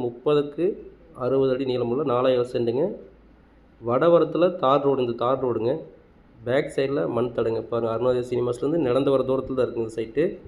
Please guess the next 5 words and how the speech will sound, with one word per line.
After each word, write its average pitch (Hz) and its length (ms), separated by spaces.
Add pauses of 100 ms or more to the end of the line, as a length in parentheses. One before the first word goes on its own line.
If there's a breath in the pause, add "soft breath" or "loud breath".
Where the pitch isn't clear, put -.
(680)
மெயின் 151 360
ரோட்லேருந்து 147 400
பார்த்தீங்கன்னா, 127 340 (600)
கொங்கு 151 260
மகாலேருந்து 131 560